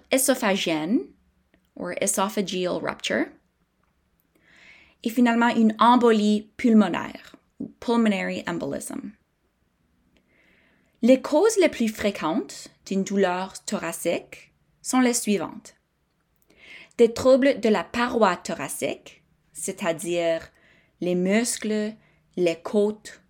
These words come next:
ou les cartilages. Des maladies pleurales, soit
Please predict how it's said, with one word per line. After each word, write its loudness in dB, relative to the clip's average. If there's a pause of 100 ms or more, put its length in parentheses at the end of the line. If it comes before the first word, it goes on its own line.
(380)
ou 0
les 2
cartilages. -8 (1200)
Des 6
maladies 4
pleurales, 0 (640)
soit 0